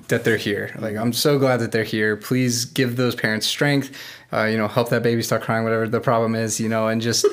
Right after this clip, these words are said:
<laughs> y-, and, but that's also a, a way to bring in the community, the parish community, praying for each other while they're at mass and praying that everybody else can, can pay attention. And there's a few things that I try to do,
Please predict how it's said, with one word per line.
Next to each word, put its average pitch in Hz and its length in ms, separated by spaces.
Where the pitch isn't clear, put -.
<laughs> 403 200
y-, - 340
and, 185 220
but 208 100
that's 214 240
also 202 460
a, 131 240
a - 40
way 139 220
to 139 160
bring 131 340
in 127 380
the 147 180
community, 160 560
the 113 100
parish 143 320
community, 123 440
praying 143 280
for 143 120
each 120 160
other 175 180
while 113 400
they're 120 180
at 101 100
mass 107 340
and 107 180
praying 131 200
that 113 100
everybody 127 340
else 107 160
can, 107 220
can 113 120
pay 113 140
attention. 113 400
And 110 140
there's 175 120
a 196 60
few 262 180
things 165 220
that 120 80
I 117 80
try 120 380
to 131 100
do, 135 340